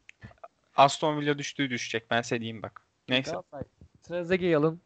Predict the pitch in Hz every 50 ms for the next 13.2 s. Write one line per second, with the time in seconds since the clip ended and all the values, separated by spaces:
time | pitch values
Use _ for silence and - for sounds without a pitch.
0 | - 156 135 180 180 170 170 165 165 156 147 139 - - 208 208 185 156 151 143
1 | 139 - - 135 139 143 - 170 180 196 180 202 196 - 190 175 165 156 151 160
2 | 170 175 190 202 196 185 - - 147 151 147 139 - - 233 214 196 - - -
3 | - 165 156 147 143 139 139 139 156 - - - - - - - _ _ - -
4 | - 139 143 151 156 151 160 170 175 180 165 143 120 117 113 110 113 - - -
5 | _ - 127 - - 147 135 127 135 139 - - 120 113 107 - - 113 113 113
6 | 110 107 110 _ _ _ _ _ - _ - 151 139 143 151 160 143 131 160 -
7 | - 170 170 - - 185 190 185 196 196 175 - _ _ _ _ _ _ - -
8 | 175 175 175 170 160 - 151 139 131 120 120 - - - _ - - - _ _
9 | _ _ _ - 156 139 135 131 123 - - - _ - - - 135 123 123 -
10 | 170 165 - - - _ _ _ _ _ _ _ _ _ _ - - - - _
11 | _ _ _ _ _ _ _ _ - - _ _ _ _ _ _ - - - -
12 | 123 123 120 117 117 120 - - - 131 135 143 147 147 147 - 151 143 135 135
13 | 143 156 185 208